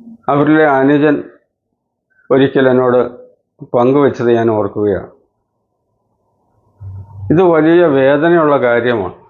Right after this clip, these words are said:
ആത്മാർത്ഥമായി വിശ്വസിച്ച വ്യക്തി ചതിക്കുമ്പോൾ, വഞ്ചിക്കുമ്പോൾ, തള്ളിക്കളയുമ്പോൾ ധാരാളം വ്യക്തികൾ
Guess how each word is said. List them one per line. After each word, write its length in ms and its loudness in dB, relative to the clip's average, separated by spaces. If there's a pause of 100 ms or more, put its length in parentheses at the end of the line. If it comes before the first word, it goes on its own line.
(1400)
ആത്മാർത്ഥമായി 920 2
വിശ്വസിച്ച 580 -2
വ്യക്തി 600 -4 (440)
ചതിക്കുമ്പോൾ, 800 0 (1000)
വഞ്ചിക്കുമ്പോൾ, 960 0 (640)
തള്ളിക്കളയുമ്പോൾ 1080 0 (420)
ധാരാളം 560 2
വ്യക്തികൾ 720 -2